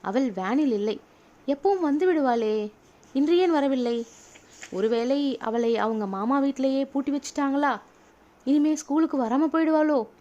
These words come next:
ஷாலுவோட சிந்தனை நாலா பக்கமும் ஓடியது. மெதுவாக எழுந்து வேன் கதவறையில் அமர்ந்திருந்த நர்சரி டீச்சரின் அருகில் போனார். "மிஸ், பூஜா வரலையா?"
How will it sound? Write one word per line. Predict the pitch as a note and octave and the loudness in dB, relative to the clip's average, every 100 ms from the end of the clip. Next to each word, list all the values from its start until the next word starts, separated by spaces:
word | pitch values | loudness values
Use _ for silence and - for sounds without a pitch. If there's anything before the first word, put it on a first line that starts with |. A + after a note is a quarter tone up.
| - _ - _ - | -20 _ -20 _ -10
ஷாலுவோட | B3 C#4+ E4 D#4+ C#4 B3 A#3+ | -2 0 2 2 2 0 -2
சிந்தனை | A3+ B3+ B3+ B3+ A#3 | -4 -2 0 0 -2
நாலா | A3 G3 C4 D4 | -4 -2 0 0
பக்கமும் | C4+ G#3 F#3+ A3 B3 G3+ | -2 -6 -6 -4 -2 -2
ஓடியது. | G3+ F3 - _ _ _ _ - _ | -2 -6 -10 _ _ _ _ -20 _
மெதுவாக | G3 F#3+ G#3 G#3+ B3 C#4+ | -6 -4 0 0 0 2
எழுந்து | A#3+ A#3 A3+ B3 G#3+ | 2 0 0 -2 0
வேன் | G#3+ B3+ | -2 -2
கதவறையில் | B3+ G#3 A#3 B3 A#3+ A3+ | -2 -2 -2 0 0 0
அமர்ந்திருந்த | - A3 A3 G#3+ G#3 G#3 | -2 -4 -2 -4 -4 -4
நர்சரி | G3+ G3+ - C#4 | -4 -6 -4 -4
டீச்சரின் | B3 A#3+ A#3 G#3 | -2 -4 -4 -4
அருகில் | F3+ F#3 A#3+ G#3+ | -6 -6 -6 -6
போனார். | G3+ F#3 - _ _ _ _ _ _ - | -6 -8 -12 _ _ _ _ _ _ -16
"மிஸ், | F#3+ G#3+ C4 - - _ _ _ _ _ _ | -6 -4 -4 -10 -20 _ _ _ _ _ _
பூஜா | G#3 A3+ C#4+ | -4 0 0
வரலையா?" | A#3+ G3+ A3 B3 G#3 B3+ | 0 -2 0 0 0 -2